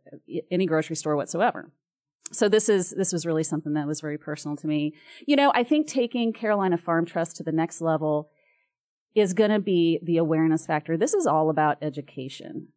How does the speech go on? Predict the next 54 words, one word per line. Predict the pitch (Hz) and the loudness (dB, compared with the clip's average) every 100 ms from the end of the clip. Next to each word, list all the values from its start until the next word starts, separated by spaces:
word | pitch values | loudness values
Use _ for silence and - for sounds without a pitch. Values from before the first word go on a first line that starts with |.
| _ _ _ - | _ _ _ -4
Again, | 202 196 185 | -2 2 2
it's | 175 - - | 2 0 -4
easy | 220 240 240 | 0 0 0
for | 220 196 | -4 -4
some | 190 175 | -2 -2
people | 180 175 160 | -2 -2 -2
to | |
roll | 160 160 170 180 | 0 2 2 2
into | 185 185 | 2 0
Whole | 165 160 | 0 -2
Foods | - 147 143 139 - | -4 -4 -4 -6 -4
and | 170 165 | -2 -2
get | 165 | -4
their | 160 | -6
food | 165 156 147 143 | -6 -4 -2 -4
without | 143 151 - | -4 -6 -6
thinking | 165 156 143 143 139 - - | -8 -8 -6 -8 -8 -12 -6
anything | 151 143 143 | -6 -4 -6
about | 143 139 135 | -6 -6 -6
it | 139 | -8
whatsoever. | 135 - 135 - - 175 _ _ _ _ - | -10 -10 -10 -12 -16 -20 _ _ _ _ -4
But, | 190 202 180 | 2 4 4
you | 202 | 4
know, | 180 | 4
as | 175 175 | 4 4
the, | 175 175 | 2 2
as | 156 | -2
the | 160 | -6
classic | - 175 170 151 | 2 2 2 -4
story | - 165 156 156 | -2 0 2 2
is, | 160 156 | 2 0
is, | 147 143 - - _ _ 220 | -2 -4 -6 -10 _ _ 2
oh, | 196 | 4
a | 190 | 4
teacher | 208 190 190 | 2 -2 2
asked, | 160 170 170 - - | 4 4 2 -4 -6
you | 196 175 | 0 2
know, | |
their | 165 | 0
students | - 185 170 170 170 | -2 -2 2 2 2
in | 170 170 | 0 2
second | 165 165 160 | 0 0 -2
grade | 160 160 156 156 | 0 2 2 2
where | 160 156 | 2 2
the, | 156 156 156 151 _ - | 0 0 -2 -4 _ -8
you | 156 | -6
know, | 131 | -4
the | 151 | 0
meat | 202 262 | 0 0
comes | 196 156 | 0 -2
from. | - 151 170 | 0 0 0
They | |
say, | 156 156 | 0 -2
"This | 151 156 | -2 -4